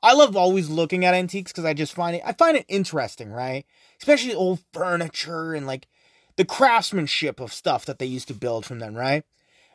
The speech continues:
Uh, I remember I got a, um, it was a, was it a Mountain Dew? I think it was a Mountain Dew wooden crate that they used to, like, carry Mountain Dew in, right? And, uh, I've been looking for, like, a Pepsi one. I found a few, but,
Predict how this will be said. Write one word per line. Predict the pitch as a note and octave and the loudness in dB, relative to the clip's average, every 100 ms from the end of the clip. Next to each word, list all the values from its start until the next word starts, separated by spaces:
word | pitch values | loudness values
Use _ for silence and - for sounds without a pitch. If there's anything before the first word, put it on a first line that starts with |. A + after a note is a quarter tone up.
| - | 8
Uh, | D#3 D3+ D3 | 10 10 6
I | |
remember | F3 A3 G#3+ | 2 4 4
I | F#3 | 6
got | F#3 F3 E3+ | 4 2 0
a, | F3 D#3+ D3+ | -2 -2 0
um, | C#3+ B2 A#2 G#2 - | 0 0 -4 -12 -16
it | - | -6
was | D3 C3 | -4 -2
a, | B2+ A#2+ - - - _ _ _ _ _ _ | -2 -4 -8 -14 -20 _ _ _ _ _ _
was | C#3 | -10
it | D3 | -8
a | |
Mountain | D3+ F#3 G3 E3+ C3+ - | -4 -4 -4 -6 -8 -6
Dew? | D3 G3 A#3+ _ | -4 -4 -10 _
I | _ _ _ | _ _ _
think | - G#3+ | 0 2
it | |
was | E3 | 2
a | |
Mountain | D#3 F3 G3+ G3+ E3+ | 4 4 2 0 -2
Dew | D#3 F3+ F3 D#3 _ _ _ | 0 2 2 -2 _ _ _
wooden | B2 D3 G#3+ A3 F#3+ | -4 4 4 4 0
crate | - - G3+ F#3 C#3+ - | -6 -6 -2 -2 -4 -10
that | B2+ | -6
they | D3+ | -4
used | D#3+ - | -4 -4
to, | D#3 | -8
like, | C3+ C3+ B2+ _ | -4 -6 -6 _
carry | - D3 D3 C#3 C3 | -2 0 0 -2 -4
Mountain | C3+ C#3 D3+ | -4 -2 0
Dew | A#3 C#4+ | 4 4
in, | D3+ | 2
right? | A#2+ C#3+ F#3+ - _ _ _ _ _ | -2 -2 -2 -6 _ _ _ _ _
And, | C#3 D3 D3 | 2 4 6
uh, | D3+ D3 C#3 A#2 | 6 6 4 2
I've | D#3+ | 2
been | F3 F#3+ | 2 4
looking | C4 D#4+ D4 | 4 4 -2
for, | A#3 G#3 | 0 0
like, | F3 | 0
a | D3 | -2
Pepsi | - F#3+ F#3 - C3+ | -2 -2 -2 -6 -8
one. | A#2+ B2 | -8 -6
I | C3 | -8
found | - B3+ B3 | 0 2 2
a | |
few, | F#3+ G#3+ G#3+ | 0 -4 0
but, | F3 D#3+ | 4 4